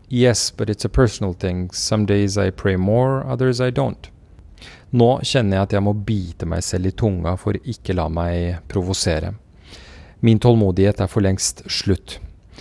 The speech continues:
Etter å ha spurt meg om navnene på imamene i moskeene jeg besøker i Oslo og Beirut, ber han meg heldigvis gå ut fordi han må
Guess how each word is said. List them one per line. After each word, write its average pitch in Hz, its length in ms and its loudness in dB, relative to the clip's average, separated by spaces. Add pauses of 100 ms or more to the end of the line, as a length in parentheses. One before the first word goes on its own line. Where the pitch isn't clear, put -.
(440)
Etter 113 220 2
å 113 80 4
ha - 20 -4
spurt - 380 -2
meg 104 160 0
om 107 180 2
navnene 92 480 0
på - 200 -8 (120)
imamene 113 880 2 (120)
i 107 100 0
moskeene 92 540 -2
jeg 90 80 -4
besøker 95 560 -2
i 92 300 -6
Oslo 98 400 -6 (160)
og 92 160 -6 (160)
Beirut, 104 500 0 (180)
ber 110 280 4
han 107 100 2
meg 113 160 2
heldigvis 95 480 0
gå 113 160 0
ut 110 500 -2
fordi 101 400 -2
han 95 300 -2
må 98 240 0